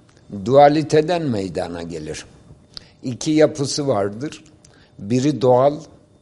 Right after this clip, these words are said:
biz ona felsefede a priori, yani verili diyoruz. Bu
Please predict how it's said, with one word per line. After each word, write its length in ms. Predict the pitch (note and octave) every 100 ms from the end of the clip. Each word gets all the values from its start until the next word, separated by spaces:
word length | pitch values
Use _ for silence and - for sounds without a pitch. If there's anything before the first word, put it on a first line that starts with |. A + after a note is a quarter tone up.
| _ _ _ _ _
biz 260 | G#2+ B2 B2
ona 420 | B2+ B2+ A#2+ - - -
felsefede 720 | B2+ A2+ B2+ G#2+ B2 A#2 A2
a 260 | C3+ A#2+
priori, 560 | B2 B2+ C#3 C3+ D3+ D#3 - - _ _ -
yani 640 | A2+ B2+ A#2+ A#2+ F#2+ F2+
verili 500 | A#2 C3 C3+ D#3 C3+
diyoruz. 580 | D3 D3 D#3 D#3+ - - _ _ _ _ _ _ _ - - - - _ - - _ -
Bu 500 | B2 E3+ D#3+ D3+